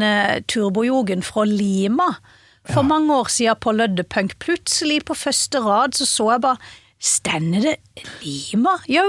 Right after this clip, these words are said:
Speaker 1: visst, det var en fra Lima som, eh, hadde ei datter som studerte i Grimstad, for festivalen vår er jo bare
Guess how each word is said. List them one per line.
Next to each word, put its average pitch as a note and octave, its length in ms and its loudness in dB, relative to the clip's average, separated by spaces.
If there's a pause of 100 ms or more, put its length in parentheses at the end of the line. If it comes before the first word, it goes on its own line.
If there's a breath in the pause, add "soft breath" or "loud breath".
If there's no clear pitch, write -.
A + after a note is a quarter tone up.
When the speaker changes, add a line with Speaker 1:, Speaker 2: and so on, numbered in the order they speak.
(220)
Speaker 1:
visst, - 560 0
det F4 180 2
var E4 220 4
en D#4 180 2
fra - 220 -4
Lima D4 400 2
som, C#4+ 280 -2
eh, C#4 200 2 (400 loud breath)
hadde C#4 240 2
ei C#4 80 2
datter A#3 480 -2
som C4 180 0
studerte A3 640 0
i B3 80 2
Grimstad, A3+ 560 0
for - 140 -4
festivalen A#3 640 0
vår B3+ 160 2
er A3 140 2
jo B3+ 100 2
bare A3+ 160 2